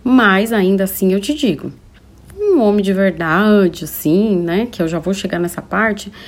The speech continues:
não vai se importar com isso também. E eu te afirmo, como psicóloga,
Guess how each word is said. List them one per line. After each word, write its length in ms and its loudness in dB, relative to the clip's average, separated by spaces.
não 220 4
vai 240 2
se 120 -4
importar 520 -2
com 180 -2
isso 260 -2
também. 360 -4
E 160 4
eu 180 4
te 140 0
afirmo, 580 0
como 280 2
psicóloga, 720 0